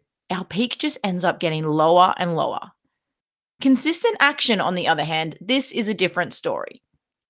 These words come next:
As you heard earlier, consistent actions focus on your ability to repeat them with ease. Therefore, consistent actions are able to be kept in some sort of pattern loop which compounds your results over time. Things like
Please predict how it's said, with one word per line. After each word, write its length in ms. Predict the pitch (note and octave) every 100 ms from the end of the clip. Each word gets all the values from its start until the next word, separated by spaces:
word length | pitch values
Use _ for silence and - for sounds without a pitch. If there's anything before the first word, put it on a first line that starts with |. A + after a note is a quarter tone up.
| _ -
As 160 | E3+
you 100 | G3+
heard 220 | F#3+ F#3 -
earlier, 460 | C3 C#3 D3+ B3+ -
consistent 520 | A#3+ A#3+ A#3+ C#4 B3+
actions 420 | G3+ - G#3+ G3
focus 420 | F#3 F3+ A3+ A#3
on 160 | - G3
your 140 | F#3+
ability 480 | E3+ F#3 F#3+ A3 A#3+
to 140 | C#4+
repeat 340 | B3+ A#3+ F#3+ E3+
them 240 | F#3 F3+
with 280 | D3+ E3+ - -
ease. 480 | B2 F#2+ C2 - - _ _ _ _
Therefore, 640 | E3 D3+ D3 - - A#3+ C4 _ _
consistent 540 | - G3+ - A3+ D4 C#4
actions 480 | G3 - G#3 G3+ G3
are 120 | -
able 260 | F3 F#3+ A3+
to 120 | A3+
be 100 | C4
kept 320 | A#3+ F#3+ F3 -
in 180 | F#3
some 440 | E3+ - G3+ G#3+ A#3+
sort 380 | - F#3 F3 -
of 140 | E3
pattern 400 | - A#3 A#3+ F#3+
loop 260 | D3+ D3+ -
which 240 | E3+ -
compounds 640 | - F#3+ F#3+ A3+ G#3+ A#3 A#3
your 160 | A3+
results 420 | A3+ E3+ D#3 - -
over 220 | D3+ D#3
time. 500 | D#3 F3+ D3+ - - _ _ _ _ _ _ _ _ _ -
Things 300 | B3 C4 A3+
like 420 | A3+ A3 A3